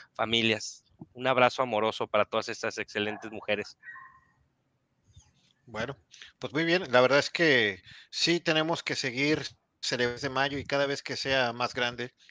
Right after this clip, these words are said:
Speaker 2: digo, siempre es muy grande, nunca hay de, que dejar de meterle ese,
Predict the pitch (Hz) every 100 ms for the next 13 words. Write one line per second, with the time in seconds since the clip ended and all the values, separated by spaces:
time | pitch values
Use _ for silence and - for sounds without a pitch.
0 | - 123 117 107 95 - _ - 131 131
1 | 135 123 123 117 123 120 120 131 - -
2 | - 131 139 139 135 127 123 123 - 123
3 | 113 - 123 123 117 110 - 120 131 131
4 | 110 - - - 120 - 131 120 107 104